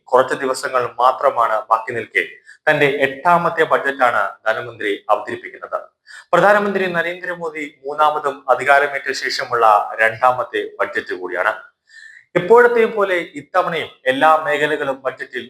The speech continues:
വലിയ പ്രതീക്ഷയാണ് വയ്ക്കുന്നത്. പ്രത്യേകിച്ച് ആരോഗ്യ മേഖലയ്ക്ക് നിരവധി പ്രതീക്ഷകളുണ്ട്. ചെലവേറിയ ചികിത്സകളാണ് പൊതുജനങ്ങളെ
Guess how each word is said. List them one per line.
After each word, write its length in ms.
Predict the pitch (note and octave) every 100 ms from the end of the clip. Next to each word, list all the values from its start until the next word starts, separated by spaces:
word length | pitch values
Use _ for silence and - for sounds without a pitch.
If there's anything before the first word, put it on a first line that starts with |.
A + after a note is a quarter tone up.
| -
വലിയ 220 | A#2 C3 -
പ്രതീക്ഷയാണ് 600 | A#2+ C#3 C3 - G2 F2+
വയ്ക്കുന്നത്. 420 | F2+ F#2 F#2 - - _ _ -
പ്രത്യേകിച്ച് 520 | - C3 C#3 C3+ C#3 B2+ B2 A#2+
ആരോഗ്യ 380 | B2 C3+ C3+ C#3
മേഖലയ്ക്ക് 540 | C3 C3 B2+ - F#2+ - _ A2
നിരവധി 340 | A#2+ A#2+ G#2 -
പ്രതീക്ഷകളുണ്ട്. 680 | G2+ A#2 A2+ E2+ E2 E2 - - _ _ - -
ചെലവേറിയ 480 | F#3+ G#3 A3+ A3 G#3+
ചികിത്സകളാണ് 680 | G#3+ G3 G3 F#3 F3 D#3 A#2+ - -
പൊതുജനങ്ങളെ 640 | C#3 D3 D#3 D3+ C#3+